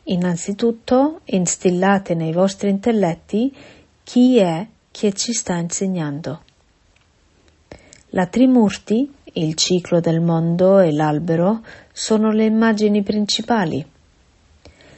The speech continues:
Vedendo l'albero, loro capiranno velocemente a quale religione appartengono e che non possono venire all'età del loro. Questo ciclo dovrebbe essere molto grande.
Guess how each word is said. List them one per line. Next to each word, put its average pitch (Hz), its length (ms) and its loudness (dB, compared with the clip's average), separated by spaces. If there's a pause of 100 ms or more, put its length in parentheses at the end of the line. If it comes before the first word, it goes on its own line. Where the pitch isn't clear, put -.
(240)
Vedendo 202 600 2
l'albero, 170 760 0 (580)
loro 247 380 4
capiranno 196 640 -2
velocemente 185 1120 -4 (420)
a 190 260 -4
quale 202 520 2
religione 185 680 -2
appartengono 185 1080 -2 (420)
e 196 200 -4
che 196 200 2
non 208 280 2
possono 208 520 -2
venire 202 420 2
all'età 151 380 -4
del 156 180 -4
loro. 147 400 -4 (1500)
Questo - 340 -4
ciclo 202 580 2
dovrebbe 196 500 2
essere 196 340 0
molto 220 340 0
grande. 139 560 -4